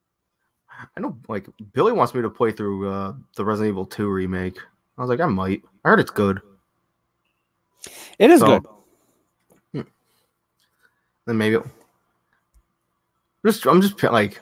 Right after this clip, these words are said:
Speaker 1: nah. I was gonna say, I, like, I'd probably play through R E three if, like, Billy got it or something, 'cause
Speaker 2: Hmm.
Speaker 1: he probably forced me to. He's like,
Speaker 2: Mm.
Speaker 1: "You gotta play this, so it'll, it'll scare the shit out of you." I'm like, "Nah, I'm good."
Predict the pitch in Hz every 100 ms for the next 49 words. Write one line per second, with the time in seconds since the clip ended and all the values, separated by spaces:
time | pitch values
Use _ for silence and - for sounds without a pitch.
0 | 120 110 104 98 98 - _ _ _ _
1 | _ _ - 123 123 113 117 117 98 -
2 | 147 170 120 120 110 104 104 101 95 98
3 | - 104 98 98 101 98 95 - 95 92
4 | 98 101 101 98 95 98 95 95 95 95
5 | 95 - _ _ _ 147 117 101 165 117
6 | - 104 101 101 98 101 98 - _ -
7 | - - _ _ - - - 320 - 330
8 | 330 - - - - 127 - - 117 123
9 | 170 180 170 175 156 110 - - 131 127
10 | 151 139 - 151 156 135 160 151 110 107
11 | 98 98 _ _ 110 107 110 98 95